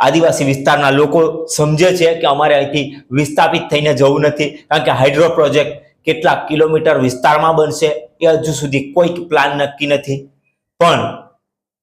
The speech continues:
એમણે નક્કી કરી લીધું છે કે અમે અહીં મરશું તો અહીં, અહીં જ અને જીવશું તો પણ અહીં જ, કારણ કે અમારી બાપ દાદાની જમીન છે, અમારે અહીંથી કોઈ જગ્યાએ જવું નથી. કારણ કે જે પ્રોજેક્ટ છે એ ફક્ત ઉદ્યોગપતિઓના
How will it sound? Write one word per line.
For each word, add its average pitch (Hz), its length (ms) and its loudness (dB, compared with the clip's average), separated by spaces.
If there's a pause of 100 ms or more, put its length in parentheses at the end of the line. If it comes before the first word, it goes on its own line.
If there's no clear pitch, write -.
(160)
એમણે 160 220 2
નક્કી 156 340 0
કરી 170 160 2
લીધું 160 200 -2
છે 165 100 -6
કે 151 60 2
અમે 147 140 0
અહીં 147 120 0
મરશું 143 400 0
તો 170 100 0
અહીં, 135 200 0
અહીં 143 420 -2
જ 180 40 -10 (340)
અને 135 140 0
જીવશું 143 400 0
તો 139 120 2
પણ 147 180 0
અહીં 131 180 2
જ, - 60 -10
કારણ 143 180 -4
કે 143 100 0
અમારી 135 320 2
બાપ 127 300 0
દાદાની 135 300 0
જમીન 131 300 -2
છે, 151 100 -2
અમારે 135 280 0
અહીંથી 117 220 -8
કોઈ 143 200 0
જગ્યાએ 110 320 2
જવું 95 300 0
નથી. 92 220 -8 (320)
કારણ 139 180 2
કે 139 100 0
જે 123 140 0
પ્રોજેક્ટ 151 520 2
છે 170 100 -2
એ 156 120 2
ફક્ત - 400 -2
ઉદ્યોગપતિઓના 160 1040 0